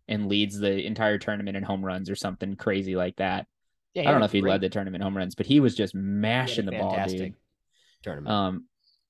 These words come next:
Speaker 1: yeah, he hit his first big league homer tonight, got his first big league hit, but hi-, his approach at the plate was awesome. Um,
Speaker 2: Yeah, he
Speaker 1: I
Speaker 2: looks
Speaker 1: watched his
Speaker 2: really
Speaker 1: debut game.
Speaker 2: comfortable.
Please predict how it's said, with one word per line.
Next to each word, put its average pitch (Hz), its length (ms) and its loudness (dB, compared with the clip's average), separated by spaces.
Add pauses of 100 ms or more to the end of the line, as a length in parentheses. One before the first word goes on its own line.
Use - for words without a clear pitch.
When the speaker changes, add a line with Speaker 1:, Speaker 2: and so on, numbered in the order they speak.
(100)
Speaker 1:
yeah, 170 180 4
he 123 140 4
hit 160 100 6
his 143 140 2
first - 300 0
big 139 180 2
league 135 160 2
homer 131 280 0
tonight, 139 460 -2
got 117 120 0
his 104 140 -2
first - 300 -4
big 127 160 0
league 120 160 0
hit, 120 320 -2
but 123 140 -4
hi-, 139 180 -10
his 175 220 2
approach 165 420 2
at 110 80 -6
the - 80 -8
plate - 340 -2
was - 200 -14 (120)
awesome. 104 580 -2 (120)
Um, 98 260 -6
Speaker 2:
Yeah, 110 140 4
he 123 80 0
Speaker 1:
I 123 40 4
Speaker 2:
looks 120 100 6
Speaker 1:
watched 120 160 4
his 123 140 2
Speaker 2:
really 117 180 4
Speaker 1:
debut 131 180 4
game. 151 240 2
Speaker 2:
comfortable. 208 220 -4